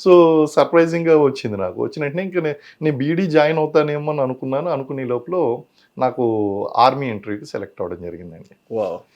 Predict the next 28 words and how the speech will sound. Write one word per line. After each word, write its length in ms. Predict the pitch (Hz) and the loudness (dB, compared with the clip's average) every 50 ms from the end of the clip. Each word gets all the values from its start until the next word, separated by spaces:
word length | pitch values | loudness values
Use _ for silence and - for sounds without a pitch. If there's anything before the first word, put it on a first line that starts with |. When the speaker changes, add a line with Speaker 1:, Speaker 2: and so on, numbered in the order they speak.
| _ _ _ - | _ _ _ 4
Speaker 1:
ఆర్మీ 320 | 123 127 139 151 151 151 143 | 6 6 6 6 6 2 0
ఇంటర్వ్యూ 280 | 139 131 139 135 131 | 0 0 0 -2 0
సెలెక్ట్ 320 | 131 135 120 120 117 120 131 | 0 0 0 -2 -2 -4 -4
అయ్యేసరికి 420 | 113 110 - 131 127 127 - 165 | -4 -4 -4 -8 -10 -10 -10 -12
నేను 160 | 151 143 131 | -10 -10 -8
ఏం 180 | 127 123 120 120 | -8 -8 -8 -8
చేశాను, 320 | 117 113 - 120 110 110 | -8 -8 -8 -10 -10 -8
"నాకు 160 | 110 107 101 | -8 -8 -8
బీఈడీ 340 | 95 95 104 104 110 110 113 | -8 -8 -10 -8 -6 -4 -4
వద్దు, 380 | 104 95 92 98 127 160 165 139 | -4 -6 -6 -10 -12 -10 -8 -8
ఆర్మీకి 340 | 117 117 107 104 113 110 - | -8 -8 -8 -8 -10 -12 -10
వెళ్ళిపోతాం, 460 | 107 98 95 - - 107 113 131 117 | -12 -12 -12 -10 -12 -10 -10 -8 -4
జాబ్ 240 | 95 101 104 107 110 | -2 -2 -2 -2 -2
వస్తున్నప్పుడు 400 | 123 120 - - 113 107 107 101 | -4 -8 -8 -10 -12 -12 -12 -12
ఇంక 120 | 104 107 | -14 -12
బీఈడీ 340 | 104 101 98 101 101 98 98 | -12 -10 -8 -8 -8 -8 -8
ఎందుకు" 380 | 95 92 92 - - 156 160 - _ _ _ - - - _ _ - | -10 -10 -12 -12 -10 -10 -12 -12 _ _ _ -20 -20 -20 _ _ -2
అని 180 | 120 120 117 | -2 0 0
చెప్పేసి, 720 | 110 104 - 120 107 104 - 190 196 180 131 113 123 123 _ _ _ _ _ _ - 120 | -2 -4 -2 -4 -6 -6 -6 -8 -6 -6 -6 -6 -8 -10 _ _ _ _ _ _ -6 -2
ఆ, 40 | 117 113 113 110 107 107 104 101 101 98 98 95 95 92 92 90 95 98 - - - | 0 2 2 2 2 0 0 -2 -2 -2 -2 -4 -4 -4 -4 -6 -6 -8 -8 -6 -2
అది 200 | 110 110 113 104 | 0 2 2 2
ఎంఏ 260 | 98 107 127 151 165 | 2 4 4 4 4
ఫస్ట్ 300 | 160 - 123 - - 185 | 6 4 2 2 4 2
ఇయర్లో 160 | 180 180 185 | 4 6 6
ఉండగానే 320 | 165 156 156 165 165 190 | 6 6 6 6 6 6
ఇవన్నీ 220 | 175 156 151 147 131 | 6 4 2 2 2
జరిగినాయండి. 480 | 120 113 104 104 101 95 87 87 95 | 2 0 0 0 -4 -8 -8 -8 -8
ఎంఏ 160 | 95 101 107 | -8 -8 -8